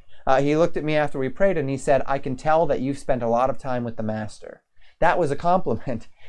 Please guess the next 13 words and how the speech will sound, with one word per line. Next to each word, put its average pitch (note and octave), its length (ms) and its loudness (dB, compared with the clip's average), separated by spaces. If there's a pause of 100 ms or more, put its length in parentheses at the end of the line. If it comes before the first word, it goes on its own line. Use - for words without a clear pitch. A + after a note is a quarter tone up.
(100)
That, D3+ 220 6
that, D3+ 300 4
that D3+ 260 4
helped E3 340 2
me C#3 140 -2
know, C#3+ 340 8
especially C3 460 2
coming C3 260 -4
from A#2+ 140 -6
this A#2 160 -2
person, A#2 760 0 (540)
that, B2+ 440 6
that, B2 540 2